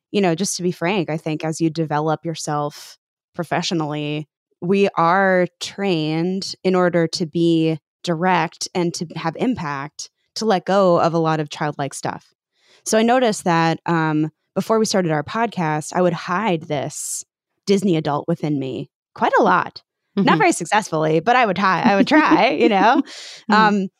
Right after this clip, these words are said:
Speaker 1: so it's, it's interesting feedback that you would say, like, "I've never known you to not dot, dot, dot." And I'm like, "Oh my gosh," but I tried so hard to, like, hide that under a bush, you know what I mean? So it was interesting because when we started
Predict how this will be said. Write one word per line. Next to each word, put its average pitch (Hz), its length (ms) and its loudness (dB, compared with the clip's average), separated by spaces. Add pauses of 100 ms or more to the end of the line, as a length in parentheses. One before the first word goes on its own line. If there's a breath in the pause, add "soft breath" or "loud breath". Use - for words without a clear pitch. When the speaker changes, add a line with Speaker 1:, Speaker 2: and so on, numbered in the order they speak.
(200)
Speaker 1:
so 285 160 2
it's, - 160 -4
it's - 180 2
interesting 311 400 2
feedback 311 380 4
that 220 120 2
you 214 80 2
would 208 160 2
say, 233 140 2
like, 202 160 2
"I've 240 100 2
never 311 240 6
known 320 320 6
you 285 140 6
to 233 160 0
not 208 320 4
dot, 196 160 4
dot, 170 220 2
dot." 202 280 4
And 208 100 0
I'm 196 100 2
like, 170 200 0
"Oh 185 80 2
my 170 160 2
gosh," 180 320 0
but 180 180 2
I 214 120 4
tried 208 400 0
so 202 240 2
hard 175 460 2
to, - 100 -6
like, 165 240 -2
hide 165 400 -2
that 156 280 -2 (140)
under 160 280 0
a 151 40 -2
bush, 170 460 -2
you 170 100 -2
know 160 80 0
what 156 100 -2
I 147 80 -4
mean? 170 380 -2 (960 soft breath)
So - 160 0
it - 20 4
was 262 120 2
interesting 285 480 0
because 196 480 -2
when 208 340 0
we 208 100 0
started 208 880 0